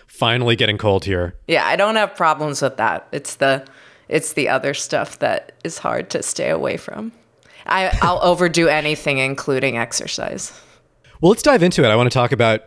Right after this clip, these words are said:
Speaker 1: your world because I feel like so much happened in the fashion industry this year,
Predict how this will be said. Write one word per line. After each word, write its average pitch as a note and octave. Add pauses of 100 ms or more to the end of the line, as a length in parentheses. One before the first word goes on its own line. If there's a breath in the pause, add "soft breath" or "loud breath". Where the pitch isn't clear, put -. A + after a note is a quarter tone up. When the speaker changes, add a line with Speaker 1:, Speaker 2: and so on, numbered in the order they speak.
Speaker 1:
your A#2
world G#2
because G#2+
I G#2+
feel A2+
like G#2
so B2
much G#2+
happened G2+
in G2+
the F#2+
fashion G2+
industry G#2
this G2
year, F#2+